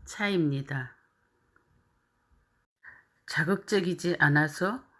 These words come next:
좋은 것 같아요. 그냥 따뜻한 물을 마시듯이 마시면 좋은 골세보 차입니다. 오늘은 골세보, 넋줄고사리에 대하여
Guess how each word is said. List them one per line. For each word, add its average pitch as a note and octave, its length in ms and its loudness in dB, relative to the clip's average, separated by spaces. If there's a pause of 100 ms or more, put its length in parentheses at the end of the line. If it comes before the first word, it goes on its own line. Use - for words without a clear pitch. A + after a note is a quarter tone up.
좋은 D3 380 4
것 D3 120 0
같아요. B2+ 640 -6 (720)
그냥 D3 360 2 (180)
따뜻한 A3+ 920 0
물을 A3 300 6
마시듯이 D#3 840 0 (180)
마시면 D3+ 680 2
좋은 D3+ 600 0 (420)
골세보 D3 720 0
차입니다. C#3 800 -2 (1700)
오늘은 G3+ 720 8 (320)
골세보, F3 760 6 (440)
넋줄고사리에 G3 1120 6
대하여 D3 640 2